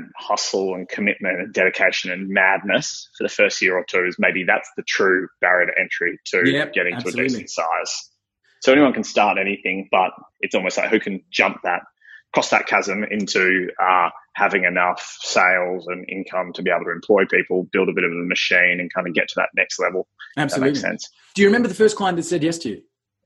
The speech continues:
Speaker 1: Yes, I do. It was, it was in our little building.
Speaker 2: Yep.
Speaker 1: Um, I don't think she realized we had literally started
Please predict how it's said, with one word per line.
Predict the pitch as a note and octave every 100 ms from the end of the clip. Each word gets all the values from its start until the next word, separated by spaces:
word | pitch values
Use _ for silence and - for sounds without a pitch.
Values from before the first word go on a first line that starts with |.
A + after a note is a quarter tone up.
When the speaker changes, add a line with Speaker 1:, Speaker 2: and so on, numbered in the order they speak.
| _ _ _ _ _ - - - - - - _ _ _ _ _ _ _ _
Speaker 1:
Yes, | A#2 B2 C3+ - -
I | G#2+
do. | G#2 A#2+ A#2+ A#2 G2+
It | F#2+ G2+
was, | G#2 A2+ A2 G#2+ -
it | G2
was | G#2
in | C#3
our | B2 A2+ G2+ - -
little | A2+ A2+
building. | A2 A2+ C#3+ E3 - -
Speaker 2:
Yep. | D3+ C#3+
Speaker 1:
Um, | G#2 F#2+ G2 F#2+ F#2+ F#2+ F#2+ -
I | G2+
don't | G#2+ A#2+
think | A#2+
she | - G#2 F#2 F#2
realized | F#2 G2 G2 F2+ F#2+
we | G2
had | F#2 F2+ -
literally | G2 G2 -
started | F2+ F#2+ F2